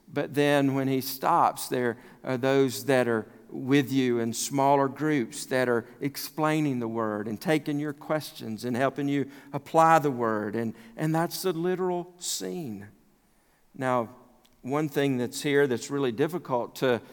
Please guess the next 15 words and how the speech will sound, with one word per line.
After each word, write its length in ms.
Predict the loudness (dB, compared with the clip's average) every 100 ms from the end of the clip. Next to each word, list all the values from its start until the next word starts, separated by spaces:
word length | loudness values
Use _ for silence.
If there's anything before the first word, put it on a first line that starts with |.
| -20 -20 -20 _ _
uh, 340 | -2 0 0 -4 -8 -12 -14 -20 _ -20 -20 _
<laughs> 1400 | -8 -6 -6 -8 -18 -20 -20 -20 -20 -18 -16 -18 -20 -4
to 100 | -2
get 220 | 4 4
a 60 | 4
feel 360 | 4 6 6
for 500 | 4 6 8 8 6
is 400 | 0 0 -2 -8 -10
how 260 | 0 2
long 480 | 4 6 6 6 2
they 160 | 0 -2
did 300 | -4 -6 -6
this. 540 | -10 -10 -14 -14 -16 _ _ _ _
It 100 | -6
was 140 | -4